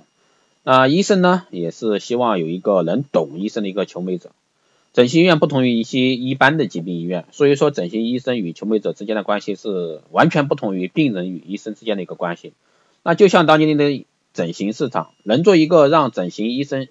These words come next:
稀罕的一个求美者也是并不难啊。那么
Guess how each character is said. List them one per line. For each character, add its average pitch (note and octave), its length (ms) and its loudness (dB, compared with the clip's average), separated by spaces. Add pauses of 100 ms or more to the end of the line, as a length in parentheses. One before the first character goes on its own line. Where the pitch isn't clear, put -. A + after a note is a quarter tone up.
(140)
稀 - 280 -6
罕 G3 220 0
的 G2+ 100 -4
一 F#2 60 -6
个 G2 100 -2
求 F#2+ 140 -8
美 G2 120 -4
者 E2 140 -6
也 D2+ 160 -10
是 F2 540 -8 (960)
并 C#3 140 2
不 B2+ 80 6
难 E2 240 2
啊。 E2 260 -4 (280)
那 C#3 160 -2
么 D3+ 220 2